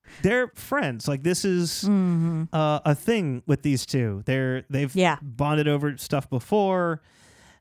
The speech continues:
Speaker 1: And, uh, I, I, I love this whole Denobulan thing.
Speaker 2: Yes.
Speaker 1: Adding that extra language layer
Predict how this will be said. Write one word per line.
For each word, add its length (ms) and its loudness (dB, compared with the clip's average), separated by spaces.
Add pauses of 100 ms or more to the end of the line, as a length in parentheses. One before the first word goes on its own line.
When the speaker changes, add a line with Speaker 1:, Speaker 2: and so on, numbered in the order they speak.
(100)
Speaker 1:
And, 560 -2 (240)
uh, 60 -2 (560)
I, 140 -6 (100)
I, 100 0 (140)
I 60 4
love 640 0 (300)
this 200 0
whole 220 2
Denobulan 880 0
thing. 600 -6
Speaker 2:
Yes. 280 -2
Speaker 1:
Adding 480 2
that 280 2
extra 600 -2
language 640 -2
layer 540 0